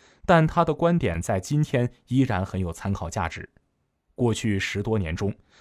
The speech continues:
从谷歌搜索引擎、iPhone 手机到网上零售、互联网远程教育，许多改变人们生活的产品都属于破坏性创新。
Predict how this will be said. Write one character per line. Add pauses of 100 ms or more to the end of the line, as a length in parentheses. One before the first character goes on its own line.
(160)
从
谷
歌
搜
索
引
擎、 (240)
iPhone
手
机 (280)
到
网
上
零
售、
互
联
网
远
程
教
育， (360)
许
多
改
变
人
们
生
活
的
产
品 (160)
都
属
于
破
坏
性
创
新。